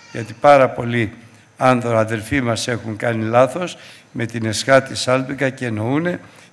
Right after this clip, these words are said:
την εβδόμη σάλπιγγα των αγγέλων στην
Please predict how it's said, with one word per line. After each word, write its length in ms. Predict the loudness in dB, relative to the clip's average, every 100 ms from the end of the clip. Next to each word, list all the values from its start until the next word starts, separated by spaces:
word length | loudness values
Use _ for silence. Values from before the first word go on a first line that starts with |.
| -8
την 120 | -4
εβδόμη 420 | -4 -2 0 -2
σάλπιγγα 580 | 0 0 0 -2 -6 -6
των 220 | -6 -8
αγγέλων 560 | -8 0 0 2 -2 -6 -14 -20 _
στην 580 | -12 0 2 2 0